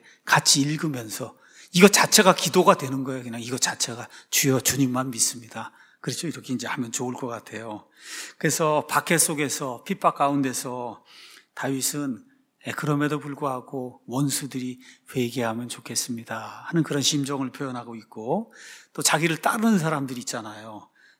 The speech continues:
예, 이런 사람들에게 하나님이 은혜를 베풀어 주시고 또 하나님께서 "이들을 구원해 주시길 바랍니다." 하는,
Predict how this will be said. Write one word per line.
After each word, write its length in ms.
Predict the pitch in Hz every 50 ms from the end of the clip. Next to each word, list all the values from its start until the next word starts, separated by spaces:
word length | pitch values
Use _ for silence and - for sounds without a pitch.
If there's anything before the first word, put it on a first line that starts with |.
| - -
예, 60 | 120
이런 240 | 123 135 131 139 131
사람들에게 520 | - 143 131 127 123 120 127 120 120 117
하나님이 360 | 123 123 139 127 123 123 117
은혜를 400 | 127 135 139 143 147 143 139 143
베풀어 360 | 135 139 123 - - - 131 113
주시고 640 | 117 127 - - - 110 - 120 117 107 101 - _ - - - - - _ _
또 80 | - 143
하나님께서 800 | 123 143 147 135 131 131 - 135 123 - - 147 127 - - _ _ _ _ _ _
"이들을 340 | - 135 123 - 139 123 123
구원해 400 | - - 131 123 127 123 123 117
주시길 400 | 107 113 107 - - - 120 113
바랍니다." 520 | - - - 113 110 110 110 113 - 117
하는, 380 | - - 127 123 120 123 131 -